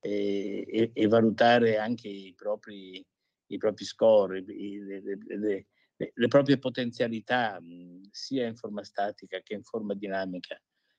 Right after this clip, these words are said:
Mi son detto, "Ma perché questo deve essere solo prerogativa del settore privato?" In fondo, la rivoluzione che voglio fare nella pubblica amministrazione è questo.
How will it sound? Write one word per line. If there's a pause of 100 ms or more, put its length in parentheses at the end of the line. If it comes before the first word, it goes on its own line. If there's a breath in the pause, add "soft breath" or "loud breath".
(200)
Mi
son
detto,
"Ma
perché
questo
deve
essere
solo
prerogativa (440)
del
settore
privato?" (800)
In
fondo, (300 soft breath)
la
rivoluzione
che
voglio
fare
nella
pubblica
amministrazione (540)
è
questo.